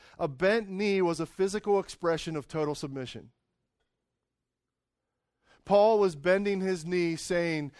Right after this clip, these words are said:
"God, I submit to you." It was an outward expression, a physical thing that he did to show us the inward condition of his heart. He submitted everything to God. He bowed in humbleness.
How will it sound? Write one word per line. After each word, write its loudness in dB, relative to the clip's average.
"God, 4
I 2
submit -6
to -8
you." -4
It 2
was 4
an -2
outward 2
expression, -2
a 0
physical -2
thing -2
that -4
he -6
did -4
to -6
show 2
us 0
the -4
inward -2
condition -4
of -6
his -6
heart. -6
He -4
submitted 0
everything 0
to -6
God. 4
He -2
bowed 4
in -4
humbleness. -2